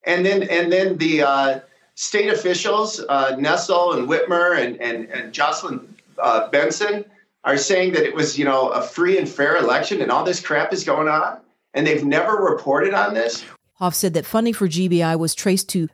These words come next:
Speaker 2: various Democrat entities, including one point five million dollars coming from the Doug Jones senatorial campaign in Alabama, which occurred back in twenty seventeen and twenty eighteen,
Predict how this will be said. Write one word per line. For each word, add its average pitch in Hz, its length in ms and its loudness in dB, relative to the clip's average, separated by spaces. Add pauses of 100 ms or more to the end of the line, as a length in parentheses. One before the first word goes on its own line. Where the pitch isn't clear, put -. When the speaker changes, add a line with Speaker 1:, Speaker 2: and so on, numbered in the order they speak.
Speaker 2:
various 208 460 2
Democrat 196 580 2
entities, 202 520 0
including 185 540 2
one 202 240 2
point 190 300 0
five 208 280 0
million 180 280 4
dollars 156 280 2
coming 180 220 0
from 175 220 0
the 156 60 0
Doug 180 280 2
Jones 170 320 2
senatorial 185 540 2
campaign 175 480 0
in 156 100 0
Alabama, 160 560 2
which 156 220 -2
occurred 160 340 -2 (300)
back 165 180 -4
in 170 60 0
twenty 185 260 2
seventeen 165 540 0
and 151 80 -2
twenty 156 280 -2
eighteen, 160 520 -2